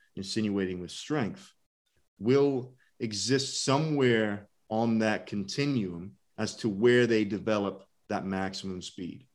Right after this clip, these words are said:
Some will require maximal efforts, or not necessarily require, but maybe that's the best method of working on maximal speed is by sprinting maximal. Others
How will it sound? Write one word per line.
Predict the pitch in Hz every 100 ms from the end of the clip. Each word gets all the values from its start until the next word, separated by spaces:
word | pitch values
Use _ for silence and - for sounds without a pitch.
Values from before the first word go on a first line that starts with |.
| _ _
Some | - 143 139 156 160
will | 156
require | 139 131 - 95 87 117 196 - _ _ _ _ _ _ _ _ _ _ _ _
maximal | 107 110 127 131 135 123 113
efforts, | 113 90 - - - _ _ _ _ _
or | 117 113 113 110 - _
not | 113
necessarily | 180 143 143 123
require, | 101 101 - 104 98 107
but | 135
maybe | 147 131
that's | 123 120
the | -
best | 85 107 -
method | 98 98 110 - 90 85 _ -
of | 95
working | 101 110 110 98
on | 90
maximal | 90 92 87 95 87
speed | - 110 92 85 82 _ _
is | 98
by | 101 95
sprinting | - - 98 98 98
maximal. | 92 92 95 87 80 - - _ _ _ _ _ _
Others | 131 123 117 110 - - -